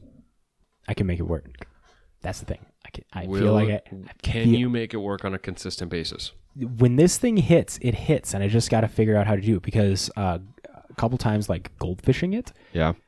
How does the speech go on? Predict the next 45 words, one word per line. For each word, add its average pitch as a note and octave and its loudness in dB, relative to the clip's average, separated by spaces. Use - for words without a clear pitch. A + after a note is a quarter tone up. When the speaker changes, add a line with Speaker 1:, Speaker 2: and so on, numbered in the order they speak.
Speaker 1:
I've G#2 2
been G#2 4
able G2+ 2
to, - -6
like, F#2+ -2
turn G#2+ -2
three G2 -2
kill E2+ -4
pretty F#2+ -2
consistently. - -10
Speaker 2:
Okay. A2+ 0
Speaker 1:
Just A2 0
with B2 6
a C3+ 8
goldfish. - 2
Speaker 2:
All F2 4
right. F3 4
Speaker 1:
Um, F#2+ 0
the A#2 4
thing C3+ 6
is, G#2+ 4
is, G2 0
like, G2 0
when G#2 0
I F#2 0
get F#2 0
into F#2 -6
interactions, E2+ -8
like, F#2 -8
dealing G2+ 2
with F#2 -2
different F#2 -4
interaction, F2+ -4
I F#2 -2
have G2+ -2
to, - -4
like, G#2 -2
resequence G#2+ -4
my F2+ -4
spells F#2+ -2
if F#2 -4
I'm F2 -4
playing F2+ -4
against, F2 -8
like, E2+ -6